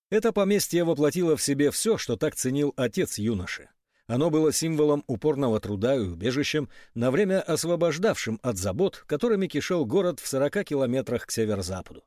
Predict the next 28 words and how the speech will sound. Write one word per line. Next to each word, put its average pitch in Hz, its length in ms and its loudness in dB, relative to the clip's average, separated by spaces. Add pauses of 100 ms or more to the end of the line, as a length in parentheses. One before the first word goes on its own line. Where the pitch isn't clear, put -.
(480)
Теперь 214 300 2
это 202 140 0
поместье 156 500 2
должно 123 360 2
было 147 180 4
стать - 320 -2
памятником 139 720 -2
Нотар 120 360 -2
Бартоло 120 500 0
старшему. - 600 -4 (400)
Эммануэле 175 560 2
Нотар 147 320 2
Бартоло 117 580 0
купил 202 300 0
поместье 196 480 0
Мендалилла, 165 720 2
когда 135 340 2
Леопольда 139 500 2
едва 131 320 2
вышел 160 360 0
из 135 200 -2
младенческого 127 800 0
возраста. 95 600 -4 (280)
Тогда 110 340 0
это 131 220 0
было 135 380 2
унылое 110 460 0
место, 151 420 -4